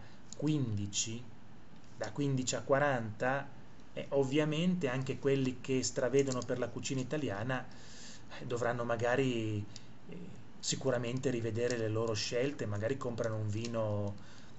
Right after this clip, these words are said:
americano, un vino del Sud America, del Centro America, di un'altra parte, dice, ma diventa comunque comprare quaranta euro una bottiglia di vino normale italiana,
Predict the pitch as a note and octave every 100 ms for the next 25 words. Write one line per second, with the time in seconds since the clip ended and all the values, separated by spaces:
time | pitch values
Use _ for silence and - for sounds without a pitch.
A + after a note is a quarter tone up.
0 | - B2 A#2+ A2+ A2 G#2 C3+ A2+ G#2+ G#2+
1 | A2 A2 G2+ - A2 G#2+ G2+ B2+ B2+ G2+
2 | G#2+ G#2 - A#2 G#2 A2 G#2 A#2+ C3 A#2
3 | G#2 A#2+ G#2+ G#2 - - - B2 B2 A#2
4 | G#2+ B2+ A#2+ A2 C3 A2+ A2 A2 - G#2+
5 | A2+ G#2+ A2 G#2 - - - B2+ B2 A2+
6 | G#2+ A#2 B2+ B2 A2 A#2+ A2+ B2 G#2+ B2
7 | B2+ A#2 A2 G#2+ A2 G#2+ C3 A#2 A2+ A2
8 | B2+ A#2+ A2 G#2+ G#2+ A#2+ A#2+ G#2+ A#2 A#2
9 | C3 G#2+ G2